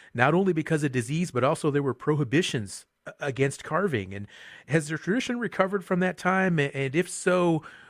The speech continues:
how, how does the future, what lies ahead with regard to, to people like yourselves and others who are interested in taking up the craft of,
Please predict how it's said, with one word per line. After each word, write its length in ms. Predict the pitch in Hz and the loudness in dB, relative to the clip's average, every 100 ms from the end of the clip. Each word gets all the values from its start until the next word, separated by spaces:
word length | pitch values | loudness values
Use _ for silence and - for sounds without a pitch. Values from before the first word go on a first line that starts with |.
| - - | -20 -4
how, 300 | 135 254 277 | 0 0 -2
how 120 | - | -4
does 120 | 247 - | -4 -2
the 80 | |
future, 460 | 180 185 175 - 92 117 - | -2 0 -2 -4 -8 -12 -8
what 220 | 160 196 | -4 -4
lies 260 | 165 160 | -4 -4
ahead 460 | 131 113 123 92 90 _ - | -2 0 0 0 -4 _ -6
with 180 | 117 - | -6 -6
regard 360 | 104 110 107 | 0 2 2
to, 180 | - 107 | 0 -6
to 160 | - 110 | -4 -4
people 260 | 165 151 | -4 0
like 220 | 135 120 | 0 0
yourselves 580 | 120 - 127 127 120 104 - - | -4 -4 2 2 0 -4 -16 -10
and 140 | 127 147 | 0 2
others 380 | 190 147 104 - | 4 2 0 0
who 60 | |
are 120 | 117 | 0
interested 280 | 120 - 123 | 0 -2 -8
in 60 | 104 | -8
taking 300 | 135 117 120 | -6 -6 -6
up 100 | 110 | -8
the 80 | - | -10
craft 460 | - 117 107 - | -2 0 0 -4
of, 160 | 101 | -10